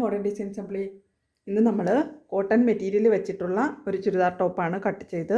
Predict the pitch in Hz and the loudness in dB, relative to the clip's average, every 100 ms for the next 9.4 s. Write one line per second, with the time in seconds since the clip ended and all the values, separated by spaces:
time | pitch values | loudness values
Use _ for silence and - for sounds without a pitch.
0 | 285 - 196 - - 170 160 165 226 302 | 0 -4 -10 -8 -4 -2 -2 2 4 4
1 | - - _ _ _ 233 233 233 247 220 | 0 -18 _ _ _ 2 4 4 4 4
2 | 220 220 220 254 349 - _ _ - 196 | 4 2 0 0 -2 -6 _ _ -10 -10
3 | - 196 185 185 185 185 180 226 190 175 | -4 -2 -2 -2 -2 -2 -2 -2 0 0
4 | 175 170 180 175 175 240 302 - 185 170 | -2 -4 -4 -2 0 0 0 -6 -4 0
5 | 160 165 160 190 226 175 156 - - 165 | 0 0 0 0 0 0 -2 -4 -4 -4
6 | 165 185 190 180 - 175 165 208 294 - | -4 -8 -8 -10 -6 -4 0 2 2 0
7 | - _ _ _ _ - 240 247 262 269 | -14 _ _ _ _ 0 4 4 4 4
8 | 220 202 220 180 160 226 - - _ _ | 2 0 -4 -4 -4 -4 -6 -12 _ _
9 | 196 190 190 208 | -8 -4 -2 2